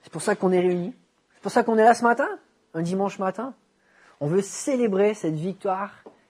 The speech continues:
cette vie, cette abondance, cette espérance qu'on a en Christ. Ouais, il y a la tristesse, il y a eu la mort de Jésus,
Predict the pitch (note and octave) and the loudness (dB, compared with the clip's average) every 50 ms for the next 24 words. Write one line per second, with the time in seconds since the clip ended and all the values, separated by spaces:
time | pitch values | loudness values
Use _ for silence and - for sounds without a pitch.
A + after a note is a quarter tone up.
0 | _ _ - D#3 D3 D3 D3 D#3+ F#3 G#3 G#3+ - - C#3+ - - F#3 F#3+ F#3 F#3+ | _ _ -8 -6 -6 -4 -4 -4 -4 -4 -4 -4 -6 -8 -6 -4 -4 -2 0 0
1 | F#3 F#3 F#3 G3 G3 G3 - - - _ _ _ - - C#3+ - - G3+ G3 - | 2 2 0 0 -2 -6 -10 -16 -16 _ _ _ -8 -8 -6 -2 -2 -4 -4 -2
2 | - G3 F3+ E3+ F3+ F#3 F#3 - - - - _ _ _ _ _ _ _ _ _ | 0 0 0 2 0 -4 -4 -6 -16 -18 -20 _ _ _ _ _ _ _ _ _
3 | _ _ _ _ _ - E3 E3+ F3+ F#3 F#3 F#3+ F#3+ F#3+ - C4+ D4 - - - | _ _ _ _ _ -4 0 2 2 2 2 0 -2 -2 -2 -4 -4 -4 -6 -4
4 | - F#3 A3 C#4 A#3+ E3 D#3+ D#3 D3+ D3 C#3+ C#3+ D3+ - - G3 F3+ - A#3 B3 | 6 8 8 8 8 6 2 2 2 0 0 -2 -2 -4 -6 -10 -8 -6 -6 -6
5 | E4+ - - E3+ D#3 D3+ D#3 D#3 D#3+ F#3 F#3+ F3+ F3+ F3+ F3+ G3+ G#3+ A#3+ D4+ D#4+ | -6 -8 -6 -2 0 0 2 0 0 -2 -4 -2 -4 -4 -2 -4 -4 -4 -6 -8